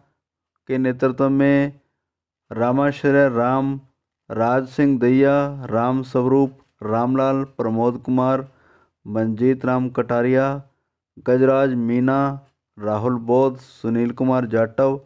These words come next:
अमिताभ जाटव, दयाराम मीणा, नरेंद्र कुमार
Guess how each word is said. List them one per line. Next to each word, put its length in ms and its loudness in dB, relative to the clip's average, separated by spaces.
अमिताभ 540 -2
जाटव, 520 0
दयाराम 560 0
मीणा, 360 0
नरेंद्र 580 0
कुमार 540 0